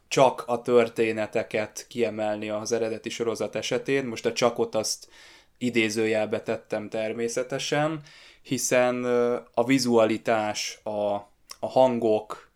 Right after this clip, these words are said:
tulajdonképpen itt fog eldőlni a néző számára, hogy azonnal kikapcsolja, vagy egyből a szívébe zárja. Azt hiszem, hogy nem is nagyon vannak itt egyéb véghelyzetek, mert vannak, akik nagyon nem szeretik az eredeti sorozatot,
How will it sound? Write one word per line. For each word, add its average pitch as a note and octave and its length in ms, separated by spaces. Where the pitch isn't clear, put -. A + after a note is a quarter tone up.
tulajdonképpen C3+ 760
itt A#2+ 160
fog A#2 200
eldőlni G#2 540
a G#2 80
néző G#2 400
számára, G2+ 600
hogy G#2 260
azonnal C#3 500
kikapcsolja, C3+ 920
vagy A#2 180
egyből A2+ 320
a G#2 80
szívébe G#2 560
zárja. B2 640
Azt C3 180
hiszem, C3 260
hogy B2+ 120
nem C3+ 160
is A#2+ 160
nagyon A2+ 320
vannak G#2+ 460
itt - 400
egyéb A2 400
véghelyzetek, A2+ 1000
mert A2 300
vannak, A2+ 420
akik - 440
nagyon C#3 360
nem D3 200
szeretik B2+ 520
az A#2+ 100
eredeti A#2 400
sorozatot, A2 680